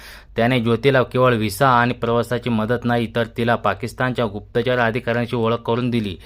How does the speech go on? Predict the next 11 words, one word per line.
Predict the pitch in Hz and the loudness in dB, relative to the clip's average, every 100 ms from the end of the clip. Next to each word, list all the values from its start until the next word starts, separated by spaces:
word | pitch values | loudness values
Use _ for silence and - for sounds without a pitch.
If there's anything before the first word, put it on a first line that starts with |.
| - - - - | -20 -20 -20 -10
इतकंच | 113 110 - 147 139 | -8 -8 0 0 2
नाही, | 135 120 123 120 | 2 2 0 0
तर | 127 | 0
ज्योतीने | 98 110 107 127 120 | 0 -4 -2 -2 0
एका | 113 | 0
पाकिस्तानी | 120 - 104 117 - 131 139 | -2 -2 -4 -6 -6 -4 -2
गुप्तचर | 117 113 123 120 123 | -6 -4 -4 0 0
अधिकाऱ्यांशी | 110 123 123 123 123 117 - 113 90 85 | 0 0 -2 0 -2 -4 -4 -6 -6 -4
जवळचे | 113 123 123 135 | 0 2 0 -2
संबंध | 127 113 113 127 | -2 -2 0 -2
प्रस्थापित | 127 120 - 131 | -2 -4 -2 -2